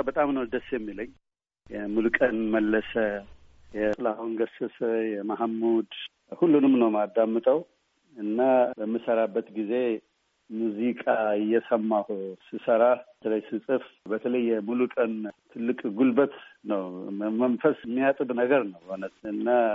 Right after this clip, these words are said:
አይደክምም። በተሻለ መንፈስ ነው የምሰራው።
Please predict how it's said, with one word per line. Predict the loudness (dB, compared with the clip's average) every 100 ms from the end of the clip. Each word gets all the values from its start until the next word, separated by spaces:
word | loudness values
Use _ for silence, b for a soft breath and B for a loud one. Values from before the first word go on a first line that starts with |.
| -2 -8 -8
አይደክምም። | -10 0 0 0 0 2 0 -6 _ _ _ _ _ _ _ -16
በተሻለ | -6 -4 2 2 4 2
መንፈስ | 0 -2 0 -2 -2
ነው | -8
የምሰራው። | -8 -4 0 2